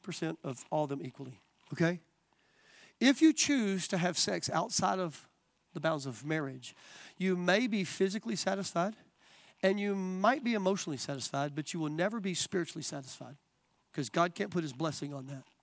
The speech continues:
okay? So at best, you're gonna get sixty-six point six percent.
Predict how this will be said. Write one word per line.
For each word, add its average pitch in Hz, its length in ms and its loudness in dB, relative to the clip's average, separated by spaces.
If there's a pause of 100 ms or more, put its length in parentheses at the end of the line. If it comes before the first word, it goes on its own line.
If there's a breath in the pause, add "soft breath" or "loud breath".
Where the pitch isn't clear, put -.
(120)
okay? 170 300 0 (760 loud breath)
So 240 200 6
at 247 200 4
best, 277 460 10
you're 254 80 2
gonna 254 160 2
get 226 160 0
sixty-six - 840 0
point 214 240 0
six 185 220 0
percent. 147 540 -2